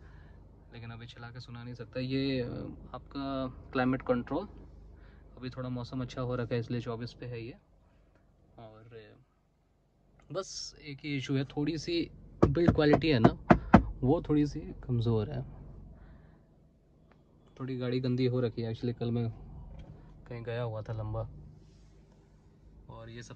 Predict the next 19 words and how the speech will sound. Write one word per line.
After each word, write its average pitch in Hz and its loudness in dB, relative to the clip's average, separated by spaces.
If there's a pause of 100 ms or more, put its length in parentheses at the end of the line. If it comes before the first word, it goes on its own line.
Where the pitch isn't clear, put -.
तो 120 -16
आप 117 -12
जानते 117 -8
ही 123 -4
होंगे, 117 -6 (640)
push 123 -8
button 117 -6
start 113 -4
वगैरह, 117 -4 (560)
ये - -8 (460)
controls 120 -2
हैं 127 -2
सारे 127 -2 (420)
mirror 117 -2
के 117 -4
और 113 0 (420)
side 110 -2
mirror 113 -4
के, - -8